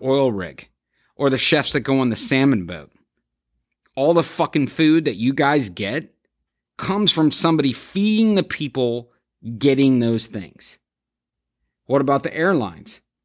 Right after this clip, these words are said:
What about frats and sororities? We've already talked about that with Will. That's a whole nother separate issue.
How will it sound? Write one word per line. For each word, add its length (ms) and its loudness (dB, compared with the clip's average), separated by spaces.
What 180 2
about 260 2
frats 460 2
and 100 2
sororities? 720 -2
We've 160 0
already 200 2
talked 300 0
about 240 -6
that 200 -16
with 120 -16
Will. 300 -18
That's 220 -2
a 60 -2
whole 260 -2
nother 340 2
separate 400 0
issue. 300 -2